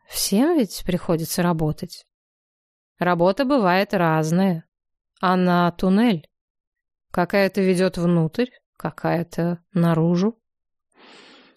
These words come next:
Странный выбор слов. Мне захотелось записать «туннель» и потом подумать, почему он выбрал именно это слово.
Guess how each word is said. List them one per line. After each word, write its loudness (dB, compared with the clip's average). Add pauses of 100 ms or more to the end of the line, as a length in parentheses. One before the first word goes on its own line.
Странный 0
выбор -2
слов. -2 (560)
Мне 2
захотелось -2
записать -2
«туннель» 0 (380)
и -2
потом -4
подумать, -2
почему 0
он 2
выбрал 0
именно 2
это 0
слово. -2